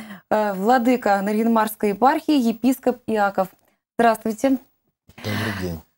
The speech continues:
Speaker 1: Ну, у нас подходит к концу Масленичная неделя. Масленица — это славянский традиционный праздник, отмечается перед Великим Постом, сохранивший в себе обрядность, в обрядности ряд элементов славянской мифологии.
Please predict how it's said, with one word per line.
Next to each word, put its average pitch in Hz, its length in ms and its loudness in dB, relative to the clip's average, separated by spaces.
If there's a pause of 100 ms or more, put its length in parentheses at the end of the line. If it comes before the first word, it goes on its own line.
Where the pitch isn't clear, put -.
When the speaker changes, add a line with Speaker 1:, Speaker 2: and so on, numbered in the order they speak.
Speaker 1:
Ну, 254 180 2
у 311 40 2
нас 277 160 2
подходит 240 480 2
к - 40 -8
концу 226 360 0
Масленичная 233 720 0
неделя. 202 680 -2 (340)
Масленица — 269 640 2
это 247 440 2 (160)
славянский 240 480 2
традиционный 214 680 0
праздник, 285 480 2
отмечается 247 680 0
перед 233 260 0
Великим 208 440 -2
Постом, 208 580 -2 (480)
сохранивший 262 640 2
в - 40 -10
себе 277 360 2 (140)
обрядность, 240 540 0
в 220 200 -2
обрядности 254 520 2
ряд 226 220 4
элементов 233 540 2
славянской 220 540 -4
мифологии. 202 720 -4